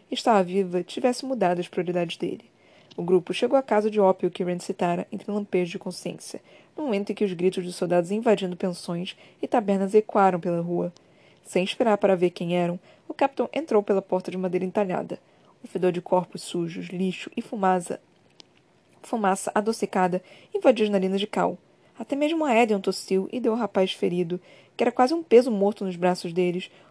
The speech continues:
um olhar de aprovação. No entanto, a madame idosa se adiantou para cumprimentá-los, o longo manto e a sobrecapa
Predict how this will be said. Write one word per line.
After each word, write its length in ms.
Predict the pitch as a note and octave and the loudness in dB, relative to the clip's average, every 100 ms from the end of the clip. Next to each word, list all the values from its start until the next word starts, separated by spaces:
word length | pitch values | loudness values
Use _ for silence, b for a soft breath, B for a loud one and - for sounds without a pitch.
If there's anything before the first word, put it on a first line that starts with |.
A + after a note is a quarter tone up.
| b | b
um 80 | F4 | 0
olhar 240 | A3 F#3+ | 4 4
de 100 | F#3+ | 4
aprovação. 640 | G3 G3+ G#3 - F3+ F#3+ - _ b b b b b - | 2 2 0 -2 -4 -6 -10 _ b b b b b -4
No 40 | |
entanto, 460 | F3 F#3 F#3 F3 - | -4 0 -2 -2 -6
a 40 | A#3+ | -4
madame 300 | A#3 A#3 A#3+ | 0 0 2
idosa 340 | F#3 F#3 F3 | 6 6 4
se 120 | E3+ | -2
adiantou 400 | F3+ G#3 A3 F#3+ | -2 -2 2 2
para 160 | F#3+ F3+ | 2 0
cumprimentá-los, 880 | F#3 E3+ E3+ F3 F3+ E3+ F3 - - b b b | -4 -8 -6 -4 -2 -2 -4 -10 -14 b b b
o 60 | E3 | -6
longo 360 | D#3+ E3+ G#3+ | -4 -2 -2
manto 440 | A#3+ F#3+ G3 F3+ - | 0 0 -2 -6 -6
e 60 | G3 | -6
a 60 | |
sobrecapa 640 | - A3 G#3 G3 F#3+ - | -2 -2 0 -2 -4 -6